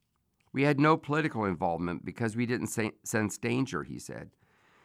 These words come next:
And sensing danger was something that didn't go away with the image of the new God the Father,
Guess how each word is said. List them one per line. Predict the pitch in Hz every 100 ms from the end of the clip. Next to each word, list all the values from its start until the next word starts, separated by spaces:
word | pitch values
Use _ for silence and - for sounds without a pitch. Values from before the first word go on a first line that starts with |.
| _
And | - 113
sensing | - 170 175 185 165
danger | 143 147 131 85 71 _ _ _ _ _ _ _ _ _ _ _ _ _
was | 110 101
something | 143 139 156 135
that | 98 85 - -
didn't | 117 135 139
go | 120 117 117 110 110 _ -
away | 110 98 87 82 87 95 _
with | 90 -
the | 98
image | 107 95 85 -
of | 87 78
the | 90
new | 98 110
God | 104 95 90
the | 92
Father, | 90 85 82 71